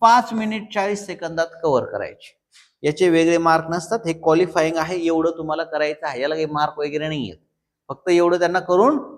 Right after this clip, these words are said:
दाखवायचं. आणि सुदृढ व्यक्ती कोणीही हे सहज करू शकतो.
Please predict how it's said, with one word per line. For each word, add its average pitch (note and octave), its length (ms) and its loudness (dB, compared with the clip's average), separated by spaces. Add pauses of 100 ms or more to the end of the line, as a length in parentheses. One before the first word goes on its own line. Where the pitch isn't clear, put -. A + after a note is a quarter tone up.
(120)
दाखवायचं. A#2+ 480 0 (280)
आणि G3+ 180 2
सुदृढ A#3 500 2
व्यक्ती A3+ 460 2
कोणीही A3 520 -4
हे G3 180 0
सहज G3 400 0
करू G3 300 -2
शकतो. - 520 -8